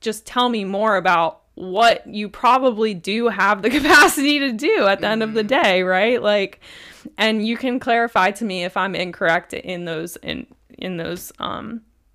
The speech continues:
Speaker 1: guesses or whatever, but, like, it, that's what it does. It actually opens up a dialogue for us to have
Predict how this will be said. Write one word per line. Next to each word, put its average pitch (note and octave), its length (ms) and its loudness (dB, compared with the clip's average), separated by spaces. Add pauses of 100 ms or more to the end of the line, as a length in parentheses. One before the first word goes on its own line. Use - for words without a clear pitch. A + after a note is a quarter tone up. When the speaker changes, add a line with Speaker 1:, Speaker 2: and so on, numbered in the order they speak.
(280)
Speaker 1:
guesses D3 480 -6
or - 120 -6
whatever, F3 420 -2
but, D#2 320 0 (540)
like, E3+ 480 0 (140)
it, - 320 2 (920)
that's G#3 240 0
what F#3 80 -4
it F#3 100 -6
does. - 300 -4 (300)
It A3 100 2
actually A#3+ 480 4
opens G#3+ 420 0
up G3 180 4
a F#3 60 2
dialogue F#3 760 2
for - 200 -4
us F3 200 -2
to - 140 -8
have F#3 480 0